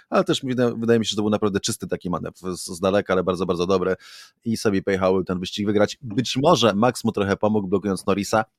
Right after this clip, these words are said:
no być może nie, trwają dyskusje, natomiast tak czy inaczej, e, no super fajnie, że Carlos wygrał. E, ciekawostka, e, Ferrari po raz pierwszy od, już, kurczę, nie zapamiętałem od ilu lat, ale widziałem, pokazali to na tym, na Twitterze, e, czy teraz na Xie dawniej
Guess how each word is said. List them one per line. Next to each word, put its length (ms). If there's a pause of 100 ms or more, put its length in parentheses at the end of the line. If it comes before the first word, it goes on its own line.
no 80
być 160
może 220
nie, 160 (300)
trwają 320
dyskusje, 520 (280)
natomiast 400
tak 140
czy 120
inaczej, 580
e, 80 (260)
no 200
super 360
fajnie, 240
że 100
Carlos 280
wygrał. 320 (340)
E, 120
ciekawostka, 640 (340)
e, 540
Ferrari 340
po 80
raz 160
pierwszy 400
od, 300
już, 360 (100)
kurczę, 260
nie 100
zapamiętałem 420
od 120
ilu 140
lat, 200
ale 120
widziałem, 360
pokazali 460
to 100
na 120
tym, 260
na 120
Twitterze, 480 (440)
e, 320
czy 180
teraz 220
na 80
Xie 300
dawniej 360